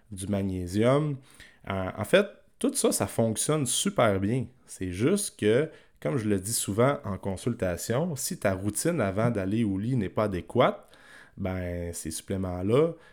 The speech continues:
ça fonctionnera pas. Par exemple, euh, le magnésium, qui est extrêmement populaire, t'as bien beau prendre quatre à six capsules avec de la mélatonine, mais si t'es en train, en-, encore en train d'écouter une série de Netflix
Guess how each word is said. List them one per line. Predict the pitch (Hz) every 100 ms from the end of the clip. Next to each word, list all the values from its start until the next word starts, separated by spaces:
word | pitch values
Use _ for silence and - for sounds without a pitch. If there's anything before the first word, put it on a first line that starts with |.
| -
ça | - 208
fonctionnera | 196 - - 139 95 95
pas. | 156 123 - _ _ -
Par | 92
exemple, | 90 95 127 156 139
euh, | 98 95 92
le | 92
magnésium, | 98 110 101 92 98 143 135
qui | 98
est |
extrêmement | - - 98 107
populaire, | 120 104 - 95 131 143
t'as | 98
bien | 90 104 98
beau | 117 135
prendre | - 104 110 127 120 117 _ _
quatre | 143 135
à | 104
six | - 117 -
capsules | 82 - - 135 147 104
avec | 92 98
de |
la | 92
mélatonine, | 95 95 104 - 87 107 156 175 143 - - - - -
mais | 95 90 87
si | - 104
t'es | 104
en | 98 92 92
train, | - 127 127 101 95
en-, | 95
encore | 90 135 135
en | 101
train | 113
d'écouter | 113 98 - 123
une | 120
série | - 95 113
de |
Netflix | 113 90 - 104 131 - -